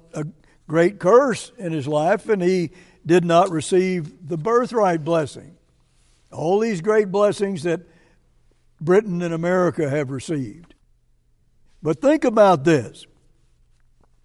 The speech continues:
Now, these are last days, and he's talking about the ten tribes of Israel, but he doesn't call them what their names are today. So if we don't know what Reuben means or who that is,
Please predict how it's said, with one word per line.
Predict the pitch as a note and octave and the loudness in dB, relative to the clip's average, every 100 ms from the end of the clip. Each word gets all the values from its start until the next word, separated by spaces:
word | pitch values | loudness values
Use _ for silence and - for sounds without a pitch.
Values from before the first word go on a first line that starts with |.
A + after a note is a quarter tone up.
| _ _ | _ _
Now, | F3 F3 E3+ A#2 - _ _ _ _ _ _ | -4 2 2 2 -12 _ _ _ _ _ _
these | G#3+ C4 F#3+ | -2 0 0
are | E3+ | 0
last | D#3+ E3+ D#3 C3+ E3 | 2 4 2 -2 -6
days, | D3+ D#3 G#3+ | 0 0 0
and | F3 | -2
he's | E3 A3+ | 0 -2
talking | - G#3+ G#3 F#3+ E3 | 2 4 4 2 -4
about | D#3+ E3 D#3 - - | 2 2 2 -4 -8
the | F3 | -6
ten | D3 F#3 E3+ | 0 0 0
tribes | - E3+ D#3 B2+ | -2 -2 -2 -4
of | C#3 | -6
Israel, | C#3+ D3 D#3+ A3 A#3 - _ | -4 -2 -2 -2 -4 -16 _
but | E3 E3 | 0 2
he | |
doesn't | D#3+ F3+ D3+ D3 | 2 0 0 -4
call | D#3 F3 E3 | 0 0 0
them | C#3 | -2
what | D3 D#3+ | -4 -4
their | D#3 D3 | -6 -4
names | E3 E3+ C#3+ | -4 -4 -4
are | E3 D3+ | -2 -2
today. | C#3+ E3 B3+ A3 F#3 - - | -2 -2 2 2 0 -10 -18
So | - G3+ G#3 | 0 2 4
if | F3+ D#3 | 2 2
we | B3 D#4 | 0 4
don't | D4 B3 A3 | 6 4 0
know | G#3 A#3+ A3+ | -2 2 4
what | F#3+ G3+ A#3 G#3+ | 4 4 2 2
Reuben | F#3+ B3 G3 F3 D#3+ | 2 4 0 -2 -2
means | B3 D4 F#3 G3+ F3+ - - | 0 0 0 -4 -10 -14 -6
or | D3+ | 0
who | A#3+ A#3 | 0 4
that | G#3+ F#3+ | 4 6
is, | G#3+ C#4+ G#3 G3+ D#3+ | 4 4 2 0 -2